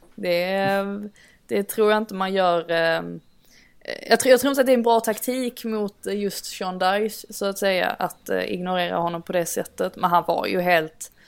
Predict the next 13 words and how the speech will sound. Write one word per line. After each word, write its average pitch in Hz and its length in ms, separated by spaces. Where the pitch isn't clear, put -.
helt 202 240
fel 190 260
ute 196 420
såklart. 190 320
Alltså, 170 200
det 180 120
är 175 140
ju, 170 440
det 202 200
är 185 40
ju 185 60
Meslier 185 580
som, 180 500